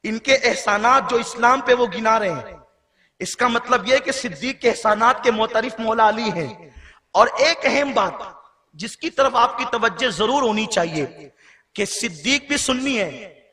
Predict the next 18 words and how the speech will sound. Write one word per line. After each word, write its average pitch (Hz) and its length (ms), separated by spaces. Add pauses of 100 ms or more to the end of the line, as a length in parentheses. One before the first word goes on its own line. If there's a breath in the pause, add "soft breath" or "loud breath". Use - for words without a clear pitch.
(260)
और 202 240
अली 240 260
भी 277 100
सुन्नी 220 380
है। 135 400 (240)
सिद्दीक 214 480
तो 269 80
सुन्नी 247 320
इसलिए 262 340
है 269 60
कि 262 120
उन्होंने 254 360
जमीन 247 360
का 269 140
टुकड़ा 262 420
मांगा 254 300
रसूल 247 400
से। 196 240